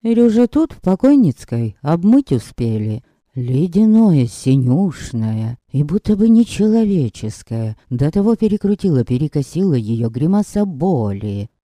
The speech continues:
Хорошо, что глаза закрыты. Себастьян старался в глаза мертвецам не смотреть.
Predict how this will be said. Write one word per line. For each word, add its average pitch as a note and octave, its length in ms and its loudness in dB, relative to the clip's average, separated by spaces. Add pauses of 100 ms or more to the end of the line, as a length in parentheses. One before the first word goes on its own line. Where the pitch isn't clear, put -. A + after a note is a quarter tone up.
(160)
Хорошо, G#3 680 0
что F3 200 -2
глаза F3 460 0
закрыты. A2+ 760 -6 (140)
Себастьян F#3 760 0
старался F#3+ 500 -2
в F#3+ 40 -4
глаза F#3 340 0
мертвецам C#3 640 -2
не C3 100 0
смотреть. C3 720 -6